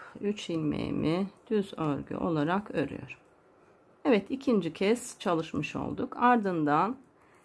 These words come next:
iki ters, altı düz, bir, iki, üç, dört, beş, altı ve tekrar iki ters ilmeğimi örüyorum.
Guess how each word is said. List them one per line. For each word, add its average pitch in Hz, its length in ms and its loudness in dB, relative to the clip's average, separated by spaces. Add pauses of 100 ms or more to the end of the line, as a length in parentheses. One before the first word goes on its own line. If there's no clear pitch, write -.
(200)
iki 262 300 -4
ters, 190 600 0 (1120)
altı 160 520 2
düz, 220 460 4 (260)
bir, - 440 -4 (220)
iki, 165 500 -8 (380)
üç, - 460 -6 (540)
dört, - 460 0 (500)
beş, - 500 -2 (480)
altı 156 640 2 (140)
ve 208 180 0
tekrar 214 800 2 (120)
iki 233 340 -6
ters 196 440 0
ilmeğimi 160 600 -2
örüyorum. 202 680 0